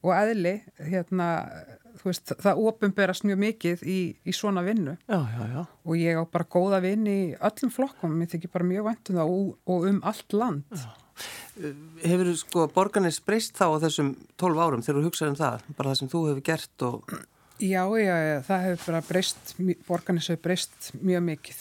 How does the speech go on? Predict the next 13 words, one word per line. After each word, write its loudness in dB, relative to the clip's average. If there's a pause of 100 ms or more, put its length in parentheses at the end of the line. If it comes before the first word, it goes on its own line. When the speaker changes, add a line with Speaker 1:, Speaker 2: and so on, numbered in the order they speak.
Speaker 1:
og -2
við 2
höfum -2
bara -2
farið 2
í 0
mikið 0
í -2
svona -4
uppbyggingu -2
á, 0 (340)
í, -8
eh, -12